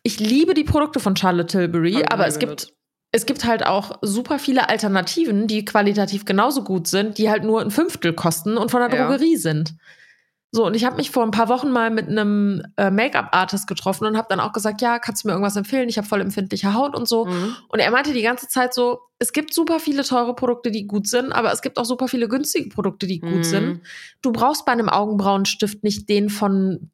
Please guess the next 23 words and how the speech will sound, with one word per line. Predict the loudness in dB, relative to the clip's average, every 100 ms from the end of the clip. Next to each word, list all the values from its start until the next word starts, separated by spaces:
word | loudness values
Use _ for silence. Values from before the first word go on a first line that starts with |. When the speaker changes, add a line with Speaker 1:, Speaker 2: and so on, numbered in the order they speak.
| -2
Speaker 1:
Benefit | 2 2 2 -2 -2
für | -4 2 2 2 0 -6 -18 _ _ _ -20 -14 -4
vierzig | 2 2 2 0
Euro, | 2 2 2 2
sondern | 2 2 0 -2
es | 0 0
reicht | 2 0
auch |
der | 0
für | -2 -4
zwei | 2 2 2
Euro | 0 -2
von | -4 -2
Essence. | -2 0 -2 0
Der | -2
ist | 0 -2
auch | -2
super. | -2 -2 2 2
Der | 4
macht | 2 0 0
genau | 2 4
das | 2 0
Gleiche.“ | 0 0 0 -2 -4